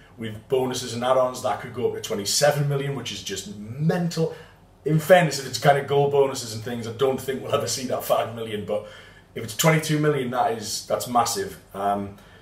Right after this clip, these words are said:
quite significantly today as well, Joselu started up front with Perez. Gale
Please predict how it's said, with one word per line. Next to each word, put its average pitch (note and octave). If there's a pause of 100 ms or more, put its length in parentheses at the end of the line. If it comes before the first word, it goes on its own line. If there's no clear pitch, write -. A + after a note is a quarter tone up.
(380)
quite D#3
significantly D3
today C3
as B2
well, B2
Joselu C3
started -
up -
front A2
with A2
Perez. B2 (800)
Gale C3+